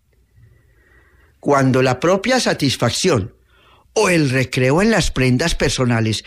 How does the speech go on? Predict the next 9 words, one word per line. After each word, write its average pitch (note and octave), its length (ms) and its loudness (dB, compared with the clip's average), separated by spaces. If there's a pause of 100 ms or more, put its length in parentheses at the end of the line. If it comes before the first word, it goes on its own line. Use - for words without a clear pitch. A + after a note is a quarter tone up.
(220)
encuentra D#3 680 0
al B2+ 120 0
desarrollarse B2+ 800 -2 (140)
alguna G#3 440 2
luz G#3+ 300 2
intelectual, A2 1040 -2 (360)
algún A#3+ 520 0
sentimiento A3 1080 0
elevado, B2+ 640 0